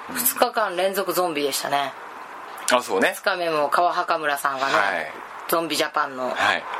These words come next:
Speaker 1: ゾンビのネタするし、
Speaker 2: ネタ。
Speaker 1: 一日目もね、
Speaker 2: はい。
Speaker 1: 朝越さんが
Speaker 2: はい。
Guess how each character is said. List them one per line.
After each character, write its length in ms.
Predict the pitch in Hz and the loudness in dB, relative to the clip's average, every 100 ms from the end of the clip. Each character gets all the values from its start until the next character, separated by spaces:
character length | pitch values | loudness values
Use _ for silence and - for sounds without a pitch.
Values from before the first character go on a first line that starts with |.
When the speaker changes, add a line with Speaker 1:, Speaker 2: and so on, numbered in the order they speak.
| - - - - | -6 -6 -8 -4
Speaker 1:
ゾ 140 | - 156 | 0 2
ン 80 | 143 | 2
ビ 100 | 143 | 0
の 140 | 139 | 0
ネ 100 | 139 | 0
タ 120 | 147 | 0
す 120 | - | 2
る 120 | 143 - | 2 2
し、 300 | 147 127 117 | 2 2 0
Speaker 2:
ネ 40 | |
タ。 80 | - - - - - - | -2 -6 -10 -10 -12 -6
Speaker 1:
一 180 | - | -4
日 180 | 160 165 | -2 0
目 160 | 156 147 | 0 0
も 160 | 143 | 0
ね、 200 | 143 160 - | 0 0 0
Speaker 2:
は 80 | 143 | 0
い。 40 | 147 | 2
Speaker 1:
朝 80 | - | 0
越 80 | 143 | 0
さ 140 | - 135 | 0 0
ん 80 | 131 | 0
が 240 | 127 - - | 0 -2 -4
Speaker 2:
は 140 | |
い。 60 | - | -6